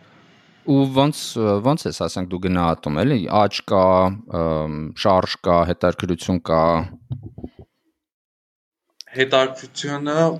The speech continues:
Speaker 2: բավականին մեծացել է մարդկանց մոտ, մինչև, ը, գործունեությունը սկսելն էլ իմ մոտ անընդհատ իմ մտքում կար, որ մարդիկ, ը,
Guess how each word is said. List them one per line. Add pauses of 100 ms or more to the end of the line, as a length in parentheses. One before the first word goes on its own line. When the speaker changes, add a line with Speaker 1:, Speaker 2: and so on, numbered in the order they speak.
Speaker 2:
բավականին
մեծացել
է
մարդկանց
մոտ,
մինչև,
ը, (100)
գործունեությունը
սկսելն
էլ
իմ
մոտ
անընդհատ
իմ
մտքում
կար,
որ
մարդիկ,
ը,